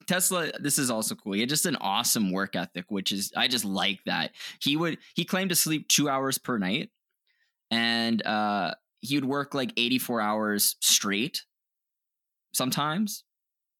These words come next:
And apparently he, this is how he would do things. He would work till nine in the morning till six P M. And then he would dine at exactly eight ten P M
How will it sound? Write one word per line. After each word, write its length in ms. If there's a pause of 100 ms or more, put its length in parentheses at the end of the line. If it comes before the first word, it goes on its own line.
(100)
And 540 (200)
apparently 400
he, 220
this 200
is 180 (140)
how 140
he 140
would 120
do 140
things. 220
He 80
would 80
work 240
till 260
nine 280
in 60
the 60
morning 240
till 120
six 260
P 160
M. 300 (480)
And 80
then 100
he 80
would 280
dine 460
at 140
exactly 640
eight 240
ten 300
P 180
M 280